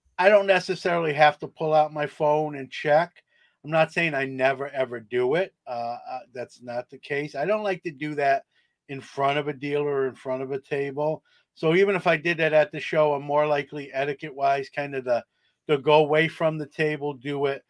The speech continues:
and maybe come back, you know, when, when, what have you, whenever. Um, but I try to do as much of that before I even step foot through the door, um, and sort of be prepared for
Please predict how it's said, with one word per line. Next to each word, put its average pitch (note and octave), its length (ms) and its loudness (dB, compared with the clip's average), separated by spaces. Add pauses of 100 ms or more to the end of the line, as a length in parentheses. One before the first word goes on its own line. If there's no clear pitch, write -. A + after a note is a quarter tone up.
(240)
and B2+ 100 -12
maybe C3 280 0
come B2+ 280 -6
back, B2 340 4 (180)
you B2+ 120 -14
know, A2+ 300 -6 (140)
when, A#2+ 180 -6 (160)
when, B2 200 -6 (120)
what B2 180 -2
have A#2+ 320 2
you, A2+ 160 -10 (440)
whenever. A#2 680 0 (300)
Um, B2 180 2
but C3 120 0
I C#3+ 100 8
try G#3+ 280 4
to A3+ 120 -2
do G3 240 2
as E3 100 -4
much D#3+ 340 2
of G3 120 0
that G3 360 2 (540)
before E3 500 2
I D3+ 200 6
even D3 200 -8
step C#3+ 320 -4 (160)
foot C#3+ 220 -6 (100)
through C3 220 -12
the A#2+ 120 -10 (120)
door, G#2+ 280 -8 (540)
um, A2+ 480 -2 (800)
and B2 120 -6
sort C3 260 0
of B2 100 -4
be B2+ 100 -8
prepared B2 640 -4
for A#2+ 540 -4